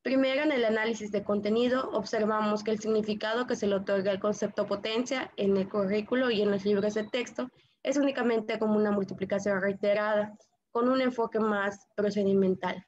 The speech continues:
De igual modo, existen diferentes rupturas conceptuales al momento de transitar entre exponentes naturales a no naturales.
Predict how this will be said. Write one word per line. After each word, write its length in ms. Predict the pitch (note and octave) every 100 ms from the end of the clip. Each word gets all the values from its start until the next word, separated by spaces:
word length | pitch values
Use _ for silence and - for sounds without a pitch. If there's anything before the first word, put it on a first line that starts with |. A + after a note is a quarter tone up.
| _ _ _ _ _ _
De 100 | -
igual 260 | G3 G#3 A3
modo, 280 | A3+ A#3+ C4
existen 500 | B3+ B3+ A#3+ - A#3
diferentes 500 | A3+ G#3+ G#3+ G#3+ G#3+
rupturas 440 | G3 - G#3+ G#3+
conceptuales 760 | - G3+ G3 G#3 A3 A3 C4 - -
al 140 | A3
momento 340 | A3+ A3+ A3+
de 140 | A#3 G#3+
transitar 580 | G#3+ G#3 G3 G#3 G#3+ G#3+
entre 220 | G#3 G#3
exponentes 520 | G#3 G3+ G3+ G#3 G#3
naturales 640 | G#3 G3+ G3 G3 G#3 B3 -
a 80 | G3+
no 180 | G#3+ G#3+
naturales. 600 | G#3+ A3 A3+ A#3+ B3+